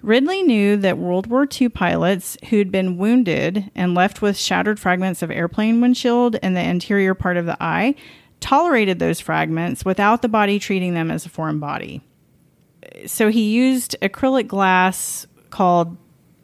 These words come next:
polymethyl methacrylate, <laughs> P M M A, to create these implants. Early on, there were significant postoperative complications, such as glaucoma, which is increased pressure in the eyeball,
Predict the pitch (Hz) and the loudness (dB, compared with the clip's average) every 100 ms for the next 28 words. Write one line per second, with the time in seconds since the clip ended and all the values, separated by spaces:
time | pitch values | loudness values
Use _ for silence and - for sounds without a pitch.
0 | _ - 196 202 196 185 180 175 170 165 | _ -4 0 2 2 2 0 0 2 2
1 | 165 170 - - - _ _ _ _ - | 0 -2 -6 -20 -20 _ _ _ _ -2
2 | 180 185 185 - 175 175 220 277 - _ | 0 0 -2 0 0 2 2 0 -2 _
3 | - - - - - - _ _ _ _ | -6 -4 -6 -10 -14 -20 _ _ _ _
4 | _ - 220 214 208 196 180 175 170 233 | _ 0 2 2 2 2 2 2 0 -2
5 | - - - - - - 220 220 208 208 | -4 -16 -20 -20 -4 -4 2 4 4 4
6 | 196 185 123 160 156 180 - - - - | 0 0 0 -2 -2 -8 -8 -12 -18 -20
7 | _ _ _ - - - - _ _ 220 | _ _ _ -20 -20 -20 -20 _ _ 2
8 | 247 247 247 240 240 240 226 202 202 190 | 4 4 4 4 4 4 4 4 2 2
9 | 185 190 185 175 196 233 254 233 - 208 | 0 0 -2 0 2 2 0 0 2 0
10 | - 185 - 185 180 170 - 160 151 - | 0 -2 -2 0 0 -2 -6 -6 -4 -6
11 | - 247 247 240 233 233 233 - - - | 0 0 2 2 4 4 2 -4 -12 -8
12 | - 185 - 175 - - - - 220 214 | -4 -2 -2 -4 -4 -6 -6 -2 2 4
13 | 208 208 202 202 185 175 165 165 139 175 | 4 4 4 2 0 -2 -6 -4 -4 -2
14 | 170 - 156 - 165 160 147 156 147 160 | -4 -4 -6 -2 -2 -2 -4 -4 -2 -4
15 | 214 | -4